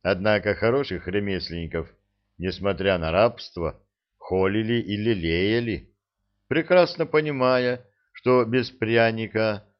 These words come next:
на одном кнуте далеко не уедешь.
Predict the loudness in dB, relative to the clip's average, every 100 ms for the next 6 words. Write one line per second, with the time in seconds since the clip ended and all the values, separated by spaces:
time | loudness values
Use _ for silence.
0 | 0 4 4 2 0 0 -4 -6 -6 -4
1 | -2 -2 -4 -8 -2 0 2 -2 -2 0
2 | 0 -2 -2 -2 0 0 -2 -6 -10